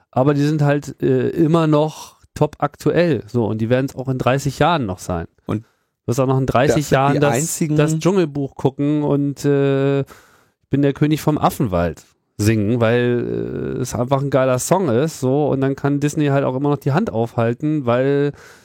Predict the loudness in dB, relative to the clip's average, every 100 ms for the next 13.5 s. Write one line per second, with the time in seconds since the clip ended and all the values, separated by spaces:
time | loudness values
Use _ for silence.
0 | _ _ _ 0 0 2 0 -2 -2 0
1 | 0 -2 -4 -4 -4 -4 0 2 2 0
2 | 0 0 0 0 0 0 0 0 0 0
3 | 0 0 0 0 0 -2 -6 -4 0 0
4 | 0 0 0 0 0 -2 -4 -6 -4 0
5 | 2 2 0 -2 -4 -4 -6 -4 0 2
6 | 0 -4 _ _ -2 -2 -2 -20 -20 -12
7 | -4 0 2 2 2 2 0 0 0 0
8 | -2 -2 -4 -8 -8 -12 -16 _ _ _
9 | _ _ _ _ _ _ _ _ _ _
10 | _ -2 0 0 -2 -8 _ _ _ _
11 | _ _ _ _ _ -4 0 0 2 0
12 | 2 2 2 0 -2 -4 0 0 2 2
13 | 2 0 -4 -8